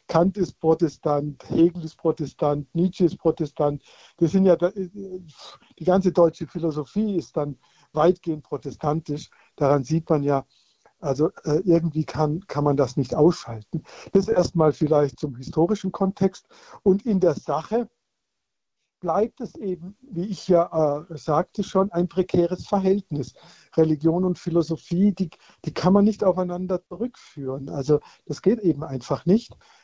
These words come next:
Die müssen zusammengehen, aber auch, äh, in einem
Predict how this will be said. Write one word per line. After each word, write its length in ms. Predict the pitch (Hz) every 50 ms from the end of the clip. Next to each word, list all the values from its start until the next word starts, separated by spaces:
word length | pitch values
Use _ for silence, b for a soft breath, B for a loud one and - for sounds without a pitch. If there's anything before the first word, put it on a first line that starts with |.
| b b b -
Die 80 | 165 165
müssen 300 | 170 175 180 - - 180
zusammengehen, 840 | - - 160 - - 151 151 170 196 208 - - 214 220 233 233 226
aber 340 | 208 185 170 160 185 180 175
auch, 260 | 170 190 214 208 - _ _ - - -
äh, 240 | 202 190 190 196 190 _ _ _ _ _ _ _ 240 226 240 -
in 120 | 240 196 202
einem 340 | 180 190 190 190 190 190